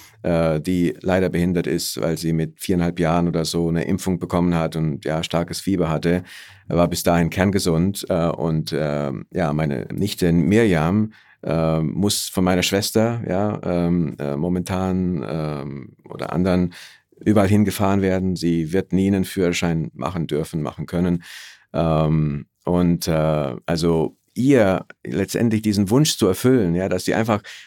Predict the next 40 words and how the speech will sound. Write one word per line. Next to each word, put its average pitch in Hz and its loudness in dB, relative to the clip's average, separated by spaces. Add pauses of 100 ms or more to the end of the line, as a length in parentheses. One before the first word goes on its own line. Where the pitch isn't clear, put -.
(100)
sozusagen 98 2
entweder 104 0
so 92 0
ein 92 0
Auto 90 0
besitzt 92 -2
oder 98 2
einfach 107 2
per 95 -4
Knopfdruck, 113 0
ja, 95 0
mit 101 0
einer 101 2
App, 110 0 (500)
also, 98 2
äh, 80 -4
ein, 76 -4
ein 90 -2
Fahrzeug - 0
rufen 123 4
kann, 98 0 (360)
um, 98 0
um 101 2
sie 98 2
zur - 0
Arbeit 123 4
zu, 101 -4
zu 95 -8
fahren, 104 2
äh, 82 -4
zu - -6
Freunden 117 2
zu 98 -8
fahren, 104 2
wieder 98 -2
zurückzufahren. 95 -2 (520)
Das - -8
ist, - -4
sag - -6
mal, - -8